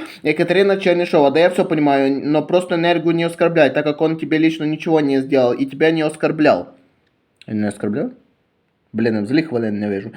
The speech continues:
Е, нічого не зробив і тебе не оскорбляв, поэтому ти його не оскорбляй. Ну то я розумію, все, трогати більше говорити. Я так зрозумів, ти маєш на увазі,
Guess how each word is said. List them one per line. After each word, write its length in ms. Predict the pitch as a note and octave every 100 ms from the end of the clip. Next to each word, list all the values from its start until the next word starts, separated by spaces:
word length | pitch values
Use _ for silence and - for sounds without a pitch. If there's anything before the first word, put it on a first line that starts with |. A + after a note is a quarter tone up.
| - - -
Е, 420 | - C3 C3+ C#3 C#3
нічого 360 | D#3 D#3+ F#3+
не 180 | F#3+ F3+
зробив 360 | F#3+ F3 F#3 D#3
і 40 |
тебе 260 | D#3 E3 E3
не 200 | E3 E3
оскорбляв, 500 | - D#3+ D#3 C3 D#3
поэтому 340 | D#3+ F3 E3
ти 220 | E3 D#3+
його 220 | D#3+ D#3+
не 240 | D#3 D3 D3+
оскорбляй. 800 | C#3+ D3 - C#3 C#3 C3+ F#2 - - _ _ _ _ _ _ _ _ _ - -
Ну 180 | D3+
то 80 | F3
я 140 | A3+ A#3
розумію, 520 | A#3 A#3+ A#3 G#3 D#3
все, 400 | - G3 F3+ C3+
трогати 360 | C#3+ F3 F3+ F3
більше 260 | E3 E3 E3
говорити. 560 | E3 D#3+ D#3+ E3 D#3
Я 120 | E3
так 160 | F3+ F#3
зрозумів, 380 | F#3 F3+ F#3 F#3+
ти 60 |
маєш 200 | D#3+ E3
на 60 | E3
увазі, 240 | D#3+ D3+